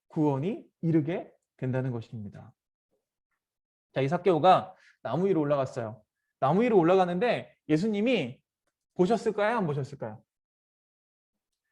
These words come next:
근데 되게 놀라는 장-, 놀랄 만한 장면이 있어요. 삭개오는 예수님을 만난 적이 없어요. 근데 예수님이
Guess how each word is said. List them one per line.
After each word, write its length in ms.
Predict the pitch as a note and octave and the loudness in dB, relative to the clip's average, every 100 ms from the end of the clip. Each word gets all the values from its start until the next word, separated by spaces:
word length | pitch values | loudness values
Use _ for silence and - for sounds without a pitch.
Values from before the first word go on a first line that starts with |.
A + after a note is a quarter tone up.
| _ _ | _ _
근데 160 | D3 C#3 | -12 -4
되게 180 | E3+ F#3+ | 0 2
놀라는 340 | D3 F#3 F#3+ | 2 -2 -2
장-, 160 | F3 C3+ | -2 0
놀랄 300 | D#3 G3+ F#3+ | 2 2 0
만한 220 | F3 D#3 | -2 -4
장면이 280 | C#3 C3 A2+ | -6 -6 -10
있어요. 540 | - G#2+ G#2+ A2 A2 - _ _ | -12 -12 -10 -12 -14 -18 _ _
삭개오는 420 | - A3+ B3+ A3+ | -2 0 0 0
예수님을 420 | F3 C#3 F3 E3+ D3 | 0 -2 -4 -4 -4
만난 320 | A2+ E3 F#3+ | -2 0 4
적이 180 | F#3+ D3+ | 6 4
없어요. 400 | - D3 F3+ F#3 | 0 -2 -2 -2
근데 160 | E3+ | 0
예수님이 640 | D3+ D3 G3+ F#3+ A#3 F#4+ | 0 0 -2 -2 -4 -6